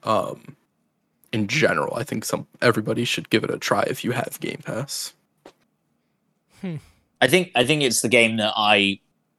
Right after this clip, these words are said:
Speaker 3: probably most need to give a second shot to, um, because it feels like it should be a me game. Uh, but I just,
Speaker 2: So much
Speaker 3: first time playing
Speaker 2: reading,
Speaker 3: it, could not
Speaker 2: bro.
Speaker 3: get on with it.
Speaker 2: So much
Speaker 3: Yeah,
Speaker 2: reading.
Speaker 3: well, that was part of it for sure.
Speaker 1: Yeah.
Speaker 3: Yeah.
Speaker 2: So much reading.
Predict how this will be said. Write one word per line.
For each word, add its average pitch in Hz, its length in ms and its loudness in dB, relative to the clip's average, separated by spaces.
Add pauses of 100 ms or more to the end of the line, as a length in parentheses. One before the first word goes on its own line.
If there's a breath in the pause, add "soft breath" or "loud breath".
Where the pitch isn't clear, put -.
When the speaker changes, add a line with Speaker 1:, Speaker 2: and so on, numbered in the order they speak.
(360)
Speaker 3:
probably 101 500 2
most 101 420 0
need 92 140 -6
to 104 60 -4
give 98 160 -4
a 95 80 -4
second 92 440 -2
shot - 260 0
to, 117 240 4 (560)
um, 98 280 4
because 117 180 6
it 110 120 4
feels 127 280 8
like 98 100 6
it 95 140 0
should 95 200 0
be 92 120 -4
a 92 60 -6
me 92 160 -10
game. 95 220 -10 (480)
Uh, 95 320 -8
but 98 220 0 (100)
I 107 100 -4
just, 95 220 -10 (200)
Speaker 2:
So 175 360 -2
much 160 140 2
Speaker 3:
first 123 140 8
time 117 140 6
playing 104 200 6
Speaker 2:
reading, 101 160 2
Speaker 3:
it, - 40 -4
could 113 120 6
not 101 80 4
Speaker 2:
bro. 98 60 2
Speaker 3:
get 101 80 4
on 98 80 0
with 95 100 -4
it. - 180 -12
Speaker 2:
So 160 380 -4
much 139 340 -10
Speaker 3:
Yeah, 170 220 12
Speaker 2:
reading. 175 60 10
Speaker 3:
well, 165 300 6
that 131 120 6
was 135 120 4
part 131 240 8
of 117 80 6
it - 140 4
for 113 100 0
sure. 107 320 4 (680)
Speaker 1:
Yeah. - 180 -14 (100)
Speaker 3:
Yeah. 98 140 2
Speaker 2:
So 139 260 -6
much 120 300 -16
reading. 113 400 -16